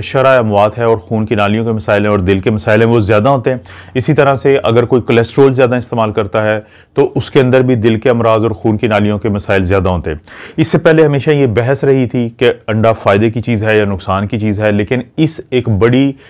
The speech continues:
स्टडी ने इस बात को फिक्स किया, इस बात को,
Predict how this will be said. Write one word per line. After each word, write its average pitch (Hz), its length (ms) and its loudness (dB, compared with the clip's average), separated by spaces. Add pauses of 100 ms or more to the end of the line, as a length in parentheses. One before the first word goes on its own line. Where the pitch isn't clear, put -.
(140)
स्टडी 143 480 2
ने 117 220 -2 (240)
इस 139 200 -2
बात 104 260 2
को 113 300 -2
फिक्स 160 380 -4
किया, 107 380 0
इस - 200 -6
बात 104 220 0
को, 113 320 -2